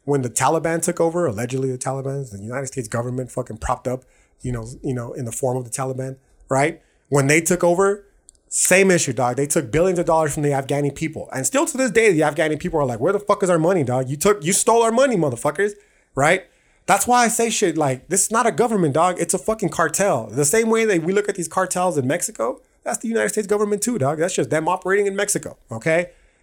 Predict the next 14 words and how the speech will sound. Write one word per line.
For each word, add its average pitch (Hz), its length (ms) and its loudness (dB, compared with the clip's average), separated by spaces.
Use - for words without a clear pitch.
There's 135 240 2
laws 170 300 4
in 156 100 0
place 170 220 0
that 135 100 -6
say 165 160 2
the 143 100 2
United 151 280 -2
States 156 180 -6
government 151 340 -2
can't 156 260 -6
operate 143 300 0
in 127 100 -4
Mexico. 143 520 -2